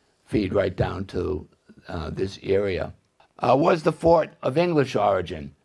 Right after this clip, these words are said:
I can assure you that there's no possibility.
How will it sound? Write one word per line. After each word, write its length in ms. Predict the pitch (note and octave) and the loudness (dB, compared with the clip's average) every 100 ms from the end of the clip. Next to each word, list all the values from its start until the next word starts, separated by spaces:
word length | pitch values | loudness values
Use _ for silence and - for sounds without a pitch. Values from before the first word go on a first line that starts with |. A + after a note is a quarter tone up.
| _ _ _ _ _ _ - | _ _ _ _ _ _ 0
I 140 | B2+ | 2
can 160 | C3 A#2+ | 2 -2
assure 300 | A#2+ B2 A#2+ | 0 0 2
you 340 | A#2 A2+ - | 2 2 0
that 160 | A#2+ G#2 | -6 0
there's 240 | A2+ G2+ | 0 0
no 240 | A2+ B2+ B2 | 2 4 4
possibility. 880 | B2+ A2 G#2+ F#2 G2+ F2+ D#2 D2+ | 0 0 -4 -4 -2 -2 -6 -10